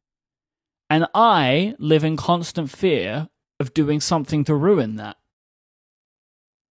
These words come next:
That's why I haven't wanted to record in the past six months.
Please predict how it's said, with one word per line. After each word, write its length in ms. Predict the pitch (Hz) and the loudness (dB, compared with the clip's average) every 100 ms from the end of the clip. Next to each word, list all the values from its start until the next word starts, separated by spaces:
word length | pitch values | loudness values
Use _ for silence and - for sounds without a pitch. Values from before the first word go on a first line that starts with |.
| - | 0
That's 320 | 220 220 - | 2 0 2
why 520 | 202 214 151 131 143 - | 6 6 6 4 4 4
I 460 | 160 196 175 160 | 4 6 4 4
haven't 340 | 156 156 151 156 | 2 2 2 2
wanted 260 | 151 147 | 2 2
to 80 | 156 | 0
record 380 | 135 160 180 139 | -2 0 2 2
in 80 | 117 | -2
the 60 | |
past 300 | 110 113 - | -6 -8 -8
six 180 | - - | -14 -14
months. 380 | 101 - - | -14 -14 -20